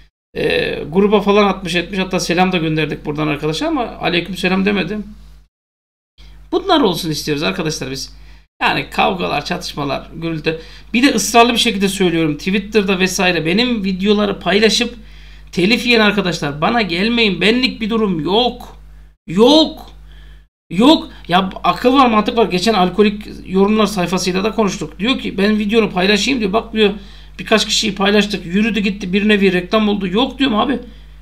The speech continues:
Benlik bir durum yok. Herkes şikayet edebiliyor benim videoları. Hani B N Sports şeyleri de öyle.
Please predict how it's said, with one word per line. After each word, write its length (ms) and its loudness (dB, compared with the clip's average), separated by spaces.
Benlik 380 0
bir 100 0
durum 260 4
yok. 140 2
Herkes 320 4
şikayet 360 0
edebiliyor 320 -2
benim 200 0
videoları. 440 -4
Hani 360 -2
B 200 -4
N 140 6
Sports 600 0
şeyleri 420 4
de 60 4
öyle. 280 2